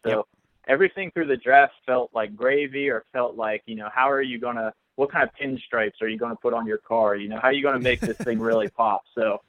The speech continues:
Speaker 2: Yeah.
Speaker 1: <laughs> I felt like they, I felt like they did a, a great job. The Chase Claypool pick,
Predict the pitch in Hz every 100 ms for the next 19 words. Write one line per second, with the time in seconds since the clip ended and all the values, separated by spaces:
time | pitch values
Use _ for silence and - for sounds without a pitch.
0 | - 135 127 - 95 151 _ _ _ -
1 | 131 156 175 170 147 135 147 143 _ 131
2 | - 165 165 165 160 147 135 110 - 113
3 | 113 123 135 110 117 120 110 110 - 180
4 | - 123 127 135 135 131 135 135